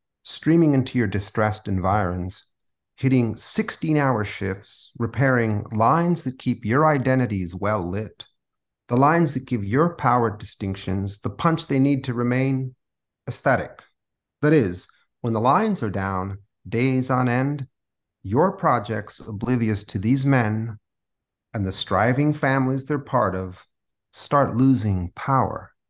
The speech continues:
hour by hour. By around the fifth day, you're like the rest, overheated, exhausted, half crazy, and perhaps becoming dimly aware.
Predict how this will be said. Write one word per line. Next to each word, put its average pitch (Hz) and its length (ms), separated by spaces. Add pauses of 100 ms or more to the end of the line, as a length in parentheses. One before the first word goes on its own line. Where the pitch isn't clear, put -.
(320)
hour 110 500 (240)
by 82 260
hour. 98 480 (840)
By 95 120
around 104 480
the 104 180
fifth - 400
day, 98 380 (420)
you're 135 180
like 127 240
the 95 80
rest, 120 560 (500)
overheated, 110 800 (500)
exhausted, 95 800 (520)
half 175 340
crazy, 110 680
and 107 120
perhaps - 640 (400)
becoming 104 520
dimly 151 420
aware. 104 680